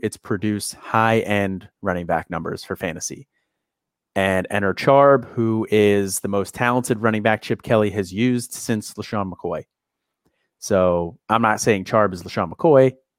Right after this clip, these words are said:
very different players, but he's a very talented running back. He's a size speed guy.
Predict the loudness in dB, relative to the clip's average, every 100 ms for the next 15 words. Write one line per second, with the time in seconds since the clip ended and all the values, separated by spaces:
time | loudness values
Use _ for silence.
0 | _ _ -2 4 4 4 -4 -2 2 2
1 | 0 -8 _ _ _ _ _ 4 4 2
2 | -6 _ _ _ _ _ -8 -2 -2 -2
3 | 2 6 6 4 0 -2 -2 -6 -4 -4
4 | -4 0 0 0 -6 _ _ -16 -14 0
5 | 4 4 2 -2 -2 0 2 2 2 0